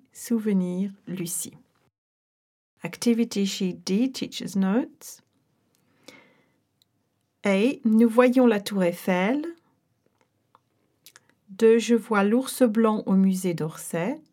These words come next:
Trois, elle voit la station de métro. Quatre, il voit le bateau-mouche sur la Seine. Cinq, vous voyez Luc et Lucie dans le magasin de souvenirs.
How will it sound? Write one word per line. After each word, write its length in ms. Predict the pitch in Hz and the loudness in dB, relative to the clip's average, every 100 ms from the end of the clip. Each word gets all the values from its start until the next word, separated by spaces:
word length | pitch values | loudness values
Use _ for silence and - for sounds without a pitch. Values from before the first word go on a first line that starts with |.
| _ | _
Trois, 480 | - - 214 185 185 _ - | -10 -2 0 0 -4 _ -4
elle 180 | 175 | -4
voit 240 | 180 202 247 | -2 0 2
la 140 | 262 | 2
station 540 | 247 - 202 - 220 208 | -2 -4 -6 -4 -2 -2
de 140 | 190 | -2
métro. 640 | 170 170 - - 185 330 - _ _ _ | -4 -8 -10 -6 -4 -4 -8 _ _ _
Quatre, 480 | - 196 165 - - _ | -2 0 -2 -12 -20 _
il 200 | 185 180 | -4 -2
voit 320 | 180 196 247 | -4 0 2
le 140 | 285 269 | 4 2
bateau-mouche 840 | 202 202 226 208 202 202 196 - - | 0 -2 -2 0 2 0 -4 -8 -10
sur 320 | - 202 185 | -10 -6 -4
la 140 | 160 | -6
Seine. 600 | 160 - 156 170 233 302 - _ _ _ _ _ _ _ - _ _ _ _ _ _ | -8 -6 -4 0 0 0 -4 _ _ _ _ _ _ _ -20 _ _ _ _ _ _
Cinq, 560 | - 254 214 175 - 190 | -2 2 2 0 -8 -6
vous 120 | 202 | -2
voyez 440 | 208 226 214 220 | 2 2 2 0
Luc 340 | 208 269 285 240 | 0 0 0 0
et 60 | |
Lucie 460 | 202 202 - 208 208 | 0 -2 -6 -4 -2
dans 160 | 202 | 0
le 100 | 190 | 0
magasin 560 | 180 185 185 190 190 196 | 2 0 0 -2 0 0
de 100 | 190 | 0
souvenirs. 880 | 190 196 180 165 151 - - - | -4 -8 -6 -6 -6 -8 -12 -18